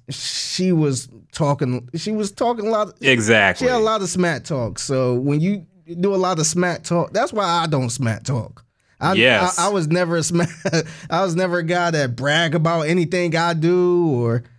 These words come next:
Speaker 1: I never walked around like, "Oh yeah, you know, girl, I could, I could go all night in the bedroom." I, I don't do none of that, because the moment it don't happen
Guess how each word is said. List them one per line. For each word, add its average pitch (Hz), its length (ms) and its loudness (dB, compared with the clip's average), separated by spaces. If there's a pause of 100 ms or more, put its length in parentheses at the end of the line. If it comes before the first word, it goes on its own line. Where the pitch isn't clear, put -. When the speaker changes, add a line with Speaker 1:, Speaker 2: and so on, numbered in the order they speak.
(320)
Speaker 1:
I 175 140 0
never 185 320 0
walked 165 320 -2
around 175 460 0
like, 147 140 0
"Oh 165 260 2
yeah, 165 340 2
you 147 220 2
know, 156 180 2
girl, 175 480 0
I 151 160 0
could, 139 340 -6 (200)
I 147 160 0
could 156 160 -4
go 160 180 2
all 190 260 2
night 196 380 0
in 156 80 2
the 156 60 2
bedroom." 180 520 2
I, 175 240 -2
I 139 120 -6 (120)
don't 190 160 0
do 175 200 2
none 165 280 2
of 143 80 0
that, 123 280 -2 (480)
because 139 340 2
the 131 80 2
moment 190 480 2
it 165 160 2
don't 180 220 0
happen 160 500 0